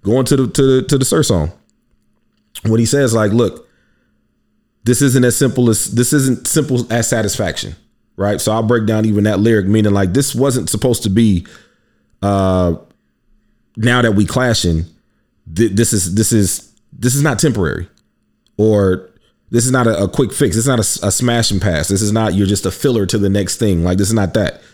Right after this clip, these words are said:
This is not just as temp-, simple as temporary satisfaction. It's more. That's what he's saying. And that's why I say to the Titans, like, "Yo, we only speak one language, which is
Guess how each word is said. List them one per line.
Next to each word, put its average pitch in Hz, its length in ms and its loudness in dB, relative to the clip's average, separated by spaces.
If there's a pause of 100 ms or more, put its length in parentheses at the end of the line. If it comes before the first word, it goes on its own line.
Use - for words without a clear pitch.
(260)
This 117 220 2
is 117 520 2
not 107 300 2
just 107 300 0
as 104 580 -2
temp-, - 340 -4
simple 131 320 -2
as 101 140 0
temporary 110 540 0
satisfaction. 92 720 -2 (500)
It's 101 160 -2
more. 135 340 2 (380)
That's 127 220 -2
what 101 100 0
he's 90 120 0
saying. - 220 -6 (1120)
And 101 100 0
that's 117 160 0
why 120 140 0
I 113 60 0
say 113 240 2
to 95 160 -2
the 90 80 -2
Titans, 113 440 0
like, 104 360 0
"Yo, 107 420 0 (800)
we 127 220 4
only 143 200 4
speak 147 260 0
one 117 200 2
language, 123 460 0 (420)
which 104 240 0
is 98 480 0